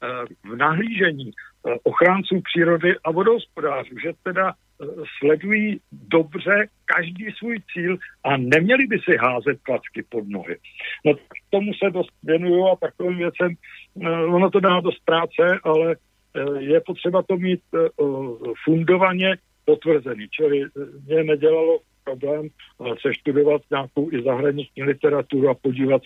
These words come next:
se na ty výstupy. Doteďka to dělám, že tady všichni koukají, že tam, eh, vlastně, eh,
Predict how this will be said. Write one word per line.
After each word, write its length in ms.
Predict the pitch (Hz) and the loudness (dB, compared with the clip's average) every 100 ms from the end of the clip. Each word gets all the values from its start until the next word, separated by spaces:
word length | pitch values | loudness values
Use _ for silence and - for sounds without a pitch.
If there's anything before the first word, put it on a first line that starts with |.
| 139 | -2
se 60 | |
na 120 | 135 | -2
ty 180 | 127 131 | 0 0
výstupy. 460 | 117 117 - 123 123 | 0 -2 -2 2 4
Doteďka 460 | 160 - 180 160 | 4 4 2 2
to 140 | 131 - | 0 -2
dělám, 300 | 131 127 120 | 0 0 2
že 60 | 135 123 - - - | 0 0 -4 -12 0
tady 280 | 143 160 - _ - - | 2 2 0 _ -20 -8
všichni 380 | - 156 170 180 | -4 -4 -2 -2
koukají, 540 | 160 143 160 156 156 156 - _ | 0 0 0 0 0 -4 -16 _
že 240 | 165 156 151 151 147 - | -8 -2 0 0 -2 -4
tam, 160 | 147 | -4
eh, 400 | 147 135 123 117 | -2 0 2 2
vlastně, 420 | 117 131 - - 160 | -2 -6 -4 2 2
eh, 520 | - - _ - | 0 -10 _ -6